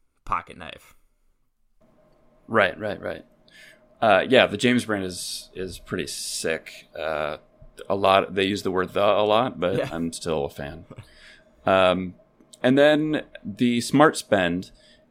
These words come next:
Speaker 2: is typically, you know, a little more affordable in, in most categories, and it's still a really great, uh, option. This is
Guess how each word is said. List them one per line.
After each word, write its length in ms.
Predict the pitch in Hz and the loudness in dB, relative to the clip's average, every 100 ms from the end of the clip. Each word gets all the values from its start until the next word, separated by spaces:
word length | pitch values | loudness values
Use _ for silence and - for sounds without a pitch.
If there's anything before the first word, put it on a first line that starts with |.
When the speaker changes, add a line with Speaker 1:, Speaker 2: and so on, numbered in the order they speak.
| _ | _
Speaker 2:
is 220 | 113 107 - | 0 0 0
typically, 500 | 156 160 - 139 127 | -4 -2 0 2 2
you 100 | 113 | 2
know, 160 | 107 | 2
a 40 | 98 | 2
little 200 | 113 107 | 2 2
more 240 | 104 104 | 4 2
affordable 840 | 98 104 104 101 101 101 101 95 - | 2 2 2 2 2 2 0 -4 -4
in, 360 | 101 95 98 | -4 -4 -8
in 140 | - 104 | -6 -4
most 260 | 95 98 | -4 -4
categories, 920 | - 95 95 90 90 87 87 90 - - | -4 -2 -2 -2 0 0 -2 -4 -10 -14
and 340 | - 90 90 82 | -10 -8 -6 -8
it's 120 | - | -8
still 260 | - 98 | -2 0
a 60 | 90 | 0
really 240 | 90 82 | -2 -4
great, 360 | 82 - 82 82 | -6 -4 -2 -2
uh, 120 | 85 85 _ 80 71 69 | -4 -8 _ -6 -4 -4
option. 520 | - 90 - 117 107 110 _ _ _ - | -6 -10 -8 -6 -6 -8 _ _ _ -6
This 240 | 123 - | -4 0
is 320 | 127 95 - | 0 0 -4